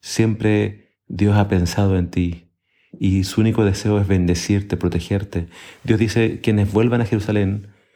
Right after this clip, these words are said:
yo voy a estar en Jerusalén. Yo voy a vivir con mi pueblo, yo voy a ser un muro de fuego para Jerusalén". Y es lo que Dios siempre ha querido hacer con nosotros,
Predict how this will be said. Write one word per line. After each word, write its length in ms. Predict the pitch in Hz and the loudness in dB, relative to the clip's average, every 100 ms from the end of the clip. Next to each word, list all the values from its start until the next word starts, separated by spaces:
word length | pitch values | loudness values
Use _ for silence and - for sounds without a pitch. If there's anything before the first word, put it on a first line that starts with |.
| _ - | _ -8
yo 160 | 90 120 | -2 2
voy 100 | 131 | 2
a 60 | |
estar 200 | 104 120 | 0 0
en 80 | 127 | 0
Jerusalén. 760 | - 95 87 85 85 82 82 _ _ - | -2 -4 -4 -2 -2 -4 -8 _ _ -4
Yo 100 | 107 | 0
voy 140 | 110 | 2
a 40 | 113 | 2
vivir 260 | 98 110 | 2 0
con 120 | 107 104 | 0 0
mi 80 | |
pueblo, 400 | 98 107 110 95 | 0 0 0 0
yo 100 | 92 | 0
voy 140 | 95 104 | 2 0
a 40 | |
ser 120 | 101 | 0
un 140 | 104 101 | 0 2
muro 180 | 107 104 | 2 2
de 80 | |
fuego 880 | 90 - - 107 123 85 82 - _ _ _ _ _ _ - | 0 -2 0 0 0 -2 -6 -8 _ _ _ _ _ _ -2
para 160 | 87 | -2
Jerusalén". 680 | 87 85 - 80 80 82 - _ _ _ _ _ _ _ _ _ _ - | -2 -4 -2 -2 -2 -4 -10 _ _ _ _ _ _ _ _ _ _ -8
Y 140 | 196 | 0
es 40 | 110 | 2
lo 100 | 120 | 2
que 120 | 110 | 2
Dios 140 | 110 | 0
siempre 240 | - 101 104 | 0 0 0
ha 40 | |
querido 200 | 98 95 | 0 0
hacer 180 | 92 98 | 0 -2
con 140 | 95 | 0
nosotros, 840 | 87 - 90 85 80 - - - | 0 0 -2 -2 -6 -8 -20 -20